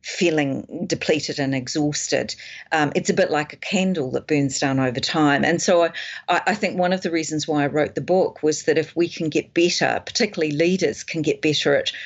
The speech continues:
recognizing the symptoms of burnout, those three red flags,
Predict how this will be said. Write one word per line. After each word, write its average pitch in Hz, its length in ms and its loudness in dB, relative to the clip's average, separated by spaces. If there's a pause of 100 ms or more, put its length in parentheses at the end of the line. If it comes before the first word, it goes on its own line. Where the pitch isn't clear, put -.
(180)
recognizing 151 880 2
the 131 60 0
symptoms 127 640 -2
of - 180 -10
burnout, 131 440 2
those 139 240 2
three 147 280 0
red 135 240 -2
flags, 139 520 0